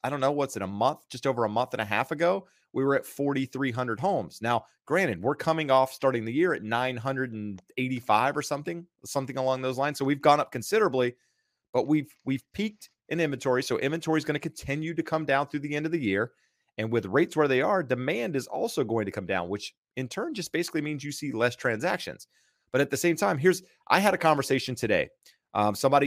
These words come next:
in the mortgage business. Um, they, they are in San Diego. They're wanting to buy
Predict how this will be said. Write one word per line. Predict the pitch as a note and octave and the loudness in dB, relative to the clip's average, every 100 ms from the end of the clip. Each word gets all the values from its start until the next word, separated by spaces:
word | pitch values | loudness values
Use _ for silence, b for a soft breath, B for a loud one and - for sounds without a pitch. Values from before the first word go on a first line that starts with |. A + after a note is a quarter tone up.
| B2+ | 2
in | C#3 | -2
the | B2+ | 0
mortgage | A2+ F#2+ D#2+ | 0 -2 -4
business. | D#2 - - - _ | -8 -10 -14 -18 _
Um, | - G2+ G2 F#2+ F#2 F2+ - _ _ _ _ - - | -2 0 2 0 -2 -6 -14 _ _ _ _ -20 -12
they, | F#2+ A#2 A2+ G#2+ | 0 2 2 2
they | A2 G#2+ | 2 0
are | |
in | G2 | 0
San | B2+ A#2 | -2 0
Diego. | A#2 C3 C3+ C3 | 0 2 2 2
They're | A2+ | 0
wanting | G2+ G#2 F#2+ | -2 -4 -2
to | |
buy | F#2+ F#2+ | 0 0